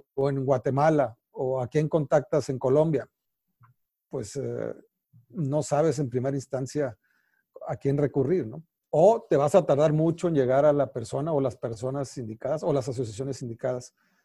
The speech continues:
para, eh, poder ya, eh, presentar tu producto. Entonces, lo que hacemos nosotros es ayudar a que ese tiempo sea,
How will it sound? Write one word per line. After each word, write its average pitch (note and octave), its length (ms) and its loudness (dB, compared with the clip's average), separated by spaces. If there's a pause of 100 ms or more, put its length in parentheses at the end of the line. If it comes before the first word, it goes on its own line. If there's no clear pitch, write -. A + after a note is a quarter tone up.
(240)
para, A2 420 -2
eh, G#2 1000 -18 (120)
poder C3 280 -2
ya, B2+ 140 2 (260)
eh, A2 260 -16 (160)
presentar C3+ 460 -2
tu D3 100 -4
producto. C#3+ 480 -2 (460)
Entonces, D#3+ 220 2
lo D#3+ 100 4
que E3+ 80 0
hacemos E3 240 4
nosotros F3+ 440 2
es E3+ 140 2
ayudar D#3 300 8
a E3+ 160 -2
que D3+ 140 2
ese F3 180 0
tiempo E3 400 2
sea, D3 400 0